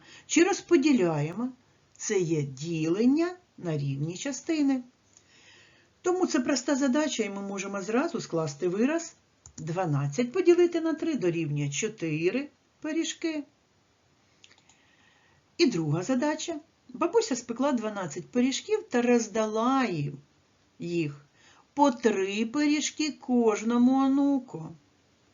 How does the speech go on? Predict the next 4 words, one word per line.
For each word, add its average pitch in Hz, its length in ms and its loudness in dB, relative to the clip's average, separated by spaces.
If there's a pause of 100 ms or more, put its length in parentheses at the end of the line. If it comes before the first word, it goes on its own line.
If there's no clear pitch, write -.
(320)
Скільки 151 840 -4
онуків 143 800 -2 (460)
у 165 140 -6
бабусі? 220 800 -2